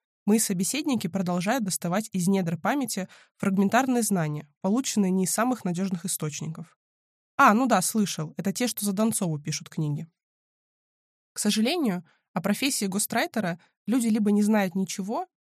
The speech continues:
либо имеют представление, подлежащее серьезной коррекции. Что неудивительно. Во-первых, гострайтер — автор, который действительно всегда в тени,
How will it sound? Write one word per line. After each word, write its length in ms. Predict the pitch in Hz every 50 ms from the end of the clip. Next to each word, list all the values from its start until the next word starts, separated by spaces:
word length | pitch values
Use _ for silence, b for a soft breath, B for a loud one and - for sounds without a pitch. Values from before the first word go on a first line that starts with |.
| _ _ _ -
либо 240 | 208 226 196 196 185
имеют 260 | 196 214 269 269 -
представление, 640 | - 196 - - - 190 185 196 226 294 320 277 220
подлежащее 600 | - 180 175 175 175 180 202 262 - - 208 190
серьезной 500 | - - 170 170 170 185 202 208 196 185
коррекции. 580 | - 196 175 156 147 143 - - - 143 - _ _ _ _ _ _ _ _ _ _
Что 240 | - - - - 294
неудивительно. 800 | 320 320 302 254 254 254 208 180 160 - 170 160 160 151 160 b b b b b b _
Во-первых, 600 | 190 196 190 - 269 339 339 269 226 214 - - _ _
гострайтер — 580 | - 175 202 - - 226 254 285 269 - 254 -
автор, 420 | - 196 175 165 - - - - - _
который 260 | - 175 165 233 226
действительно 560 | 208 190 185 - - 247 269 - 277 220 202
всегда 320 | 180 - - 175 170 185 202
в 60 | 214
тени, 420 | - - 196 185 165 143 139 -